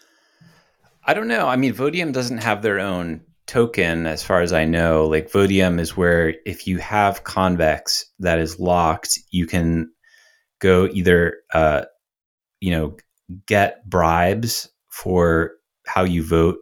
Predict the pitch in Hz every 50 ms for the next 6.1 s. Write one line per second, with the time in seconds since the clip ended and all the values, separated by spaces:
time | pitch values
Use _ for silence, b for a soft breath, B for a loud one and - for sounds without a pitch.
0 | - _ - 90 87 87 87 90 - 90 90 101 98 - - 98 95 92 92 -
1 | 113 101 104 110 113 117 117 - - - - - - - 87 85 82 82 82 82
2 | 82 - - 120 113 117 113 110 104 - 107 92 85 90 87 80 - - - -
3 | B B B B B B B B B B _ _ - 95 95 95 95 85 87 87
4 | 85 85 - - - 87 87 92 92 92 90 85 85 85 85 85 87 82 82 82
5 | 80 82 80 87 87 87 87 82 87 85 82 82 - - 85 82 82 82 80 -
6 | -